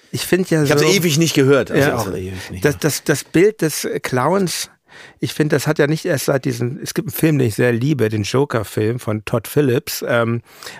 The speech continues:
Speaker 1: und ich find das Bild des Clowns, für mich hatte, Clowns hatten schon immer was Bedrohliches.
Speaker 2: Total.
Speaker 1: Und
Speaker 2: Aber
Speaker 1: zerrockter Clown
Speaker 2: liegt aber auch
Speaker 1: besonders.
Speaker 2: an S, dem Film wahrscheinlich so ein bisschen so, ne?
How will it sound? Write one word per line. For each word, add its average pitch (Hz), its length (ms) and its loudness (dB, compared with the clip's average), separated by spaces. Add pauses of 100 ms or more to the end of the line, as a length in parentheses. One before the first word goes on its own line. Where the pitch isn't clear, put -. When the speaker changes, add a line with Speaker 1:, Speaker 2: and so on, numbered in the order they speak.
(120)
Speaker 1:
und 131 600 0
ich - 100 -8
find 160 160 -4
das 139 140 -2
Bild 175 220 -2
des - 160 0
Clowns, 160 340 0
für - 80 0
mich 165 100 0
hatte, 160 300 -2
Clowns 165 420 0
hatten - 160 0
schon 156 160 -2
immer 170 300 0
was 135 240 -2
Bedrohliches. 117 720 0
Speaker 2:
Total. 87 400 -2
Speaker 1:
Und 139 100 2
Speaker 2:
Aber 127 40 -2
Speaker 1:
zerrockter 147 560 0
Clown 143 220 2
Speaker 2:
liegt 156 100 2
aber 139 140 4
auch 135 100 6
Speaker 1:
besonders. 139 300 4
Speaker 2:
an - 80 4
S, - 120 -2
dem 110 140 2
Film 101 320 0
wahrscheinlich 90 300 -4
so - 40 -12
ein 85 40 -8
bisschen - 180 -12
so, 76 80 -12
ne? 98 120 -10